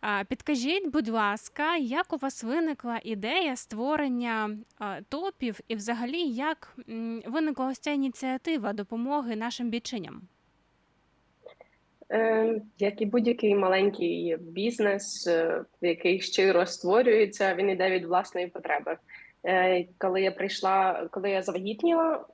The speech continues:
Speaker 2: в мене була потреба носити щось зручне, що не перетискає, не заважає і так далі. І в мене виникла ідея, що може зробити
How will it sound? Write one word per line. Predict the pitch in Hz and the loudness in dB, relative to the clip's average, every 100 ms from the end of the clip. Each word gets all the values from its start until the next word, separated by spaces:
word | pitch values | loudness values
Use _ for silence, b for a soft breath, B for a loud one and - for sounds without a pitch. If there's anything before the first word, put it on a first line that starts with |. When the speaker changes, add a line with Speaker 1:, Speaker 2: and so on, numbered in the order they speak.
| - | -10
Speaker 2:
в | 196 | -8
мене | 196 202 208 | -2 0 0
була | 190 185 180 180 180 | 0 2 4 2 0
потреба | 180 - 196 190 180 175 170 160 185 | -6 -4 -2 0 -2 0 -2 -4 -6
носити | 180 - 190 175 | -8 -8 -8 -8
щось | - 175 180 | -6 -4 -2
зручне, | 175 190 - 196 175 175 175 | -2 -4 -4 0 2 4 2
що | 180 175 | 0 -2
не | 165 | -2
перетискає, | 170 175 170 175 - 175 170 170 170 170 | 0 -2 -2 -4 2 4 4 4 2 -2
не | 175 170 | -2 -2
заважає | 180 170 175 170 170 170 | -2 -4 -2 -2 0 -2
і | |
так | 170 - | -4 -8
далі. | 403 359 254 | -6 -2 -2
І | 226 | -4
в | 247 | -2
мене | 285 269 | -2 -2
виникла | 247 240 - 208 | -2 -2 -2 -4
ідея, | 202 214 269 285 247 | 0 2 2 0 -4
що | - 190 | -6 -4
може | 208 214 | -2 -2
зробити | 190 180 175 214 185 | -6 -8 -4 -4 -4